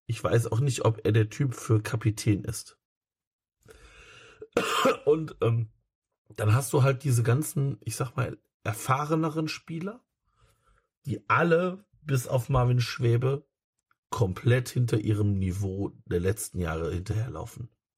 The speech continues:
Marc Uth war lange verletzt, muss jetzt wieder reinkommen und das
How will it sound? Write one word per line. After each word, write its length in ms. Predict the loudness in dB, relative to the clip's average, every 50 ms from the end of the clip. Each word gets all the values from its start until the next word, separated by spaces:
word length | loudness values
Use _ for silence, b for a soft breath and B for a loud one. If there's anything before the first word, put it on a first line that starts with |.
| _ _ _ _ _ _ _ _
Marc 400 | 2 4 6 4 4 2 0 -2
Uth 480 | -2 -2 -2 -2 -6 -10 -14 -16 -20 _ _ _ _ b b b b
war 260 | -4 0 2 4 4
lange 280 | 4 4 4 4 2
verletzt, 560 | 2 2 2 4 4 2 2 0 -6 -12 _ -2
muss 180 | -2 0 0
jetzt 180 | 0 -2 -2 -2
wieder 220 | 0 0 0 2
reinkommen 600 | 2 0 0 0 -4 -10 -2 -2 -2 -2 -2 -8 _ _ _ _ _ _ _ _ _ _ _ _ _
und 460 | 4 4 4 4 0 -2 -6 -14 _ _ _ _ _ _ _ _ _ _ _ _
das 300 | 0 0 0 -2 _